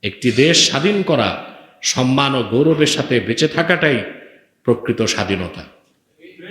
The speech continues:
আমরা বছর বছর স্বাধীনতা দিবস উদযাপন করি,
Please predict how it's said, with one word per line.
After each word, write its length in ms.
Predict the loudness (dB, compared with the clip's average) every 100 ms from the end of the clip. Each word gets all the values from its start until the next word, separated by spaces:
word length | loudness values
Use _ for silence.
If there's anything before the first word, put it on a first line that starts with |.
| -14 -16 -20 -20 _
আমরা 240 | -2 0 2
বছর 340 | 2 2 2
বছর 280 | 2 0 0
স্বাধীনতা 560 | 0 0 0 0 2
দিবস 360 | 2 4 2 2
উদযাপন 480 | 0 2 2 2 -2
করি, 360 | -2 -4 -6